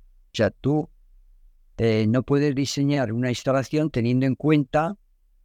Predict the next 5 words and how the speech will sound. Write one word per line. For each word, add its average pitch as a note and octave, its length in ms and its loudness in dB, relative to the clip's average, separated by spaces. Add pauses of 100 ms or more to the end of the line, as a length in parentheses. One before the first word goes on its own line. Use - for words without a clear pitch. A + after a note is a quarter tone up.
de, G#2+ 1040 0
de G#2 140 -2
condiciones A#2 560 -2
meteorológicas B2 760 -2
adversas G#2+ 920 -6